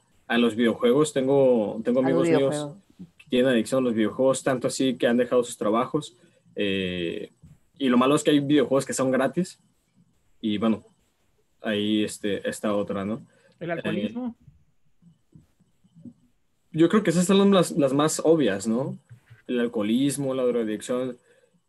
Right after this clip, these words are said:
Speaker 1: pero
Speaker 2: Y aquí
Speaker 1: yo
Speaker 2: lo, perdón que te interrumpa, pero aquí por estar en la ruta del vino es como, eh, socialmente
Speaker 3: Aceptado.
Speaker 2: como aceptado.
Speaker 3: Que salgan como arañas fumigadas de las fiestas de la vendimia. <laughs>
Speaker 2: Así es, y no es lo mismo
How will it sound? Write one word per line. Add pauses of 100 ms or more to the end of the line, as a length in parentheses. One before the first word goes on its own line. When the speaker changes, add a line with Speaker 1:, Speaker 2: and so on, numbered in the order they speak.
(140)
Speaker 1:
pero
Speaker 2:
Y
aquí
Speaker 1:
yo
Speaker 2:
lo,
perdón
que
te
interrumpa,
pero
aquí
por
estar
en
la
ruta
del
vino (420)
es (200)
como, (500)
eh,
socialmente
Speaker 3:
Aceptado.
Speaker 2:
como
aceptado.
Speaker 3:
Que
salgan
como
arañas
fumigadas
de
las
fiestas
de
la
vendimia. (380)
<laughs>
Speaker 2:
Así
es,
y
no
es
lo
mismo